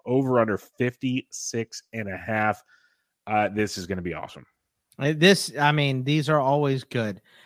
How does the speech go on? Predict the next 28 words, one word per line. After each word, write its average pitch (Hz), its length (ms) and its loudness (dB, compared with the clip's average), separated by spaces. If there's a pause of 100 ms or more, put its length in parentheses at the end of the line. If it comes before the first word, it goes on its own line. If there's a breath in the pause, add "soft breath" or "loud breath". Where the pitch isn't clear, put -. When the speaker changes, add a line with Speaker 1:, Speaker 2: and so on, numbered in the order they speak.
(140 soft breath)
Speaker 2:
Uh, 107 440 -2
the 131 100 -2
Monday 185 360 6
night 151 200 4
games 110 280 -6
have 113 80 -10
been 120 180 -6
the 120 120 -6
letdown 110 520 -8
so 110 240 -6
far. 85 300 -2
Like, 107 160 -4
it's 120 160 -2
like, 190 280 6
uh, 165 200 4
it's 143 120 -8
almost 320 240 4
like 214 120 2
Monday 202 260 6
night 185 140 4
and 170 140 -2
Thursday 151 260 -2
night 123 220 -10
switch - 420 -8
spots - 600 -8
here 107 200 -8
Speaker 1:
<laughs> - 20 -8
Speaker 2:
recently 98 560 -12